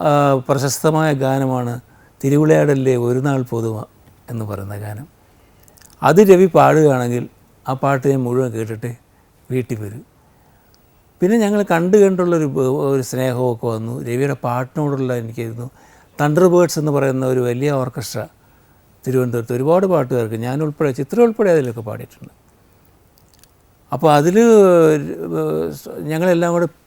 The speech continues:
പിരിവെടുത്തിട്ടാണ് രവിയെ, ആ, മദ്രാസിലേക്ക്, ആ,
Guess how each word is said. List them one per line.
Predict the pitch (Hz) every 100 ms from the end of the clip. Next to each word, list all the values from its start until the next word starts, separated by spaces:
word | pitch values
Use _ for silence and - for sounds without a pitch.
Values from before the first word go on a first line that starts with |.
| _
പിരിവെടുത്തിട്ടാണ് | 156 160 220 202 151 156 135 120 107 156 _ _ _ _ _ _ _ _ _ -
രവിയെ, | 135 143 135 - - -
ആ, | 127 123 117
മദ്രാസിലേക്ക്, | 117 117 127 113 123 110 117 110 _ _ _ _ _ _
ആ, | 160